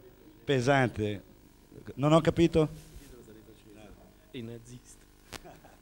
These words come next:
Speaker 1: <laughs> Allora, <clears throat> avevamo ipotizzato all'inizio questo, eh, grande collegamento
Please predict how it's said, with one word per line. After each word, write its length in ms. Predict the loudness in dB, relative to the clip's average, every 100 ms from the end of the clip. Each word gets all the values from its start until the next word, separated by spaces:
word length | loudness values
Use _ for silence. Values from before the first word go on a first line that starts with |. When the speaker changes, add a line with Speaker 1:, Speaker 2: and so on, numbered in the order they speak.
| -20 -20 -20 -20 -20 -20 -18 -16
Speaker 1:
<laughs> 1000 | -14 -16 -14 -16 -18 -20 -20 -12 -12 -10 -16 -18 -20 -20 -18
Allora, 440 | -4 2 4 4 4
<clears throat> 720 | 2 4 0 -6 -20 -18 -4
avevamo 680 | 0 6 8 8 8 6 4 -14 -20 -20 -20 -20 -20 -12
ipotizzato 720 | -2 0 2 2 4 4 4
all'inizio 680 | 2 2 2 2 2 2 2
questo, 640 | -2 -2 0 0 -2 -6 -14 -20 -20 -20 -20 -20 -14
eh, 320 | -2 0 0 -2
grande 400 | 0 2 2 2
collegamento 1000 | 2 0 2 2 0 -2 -4 -8 -10 -14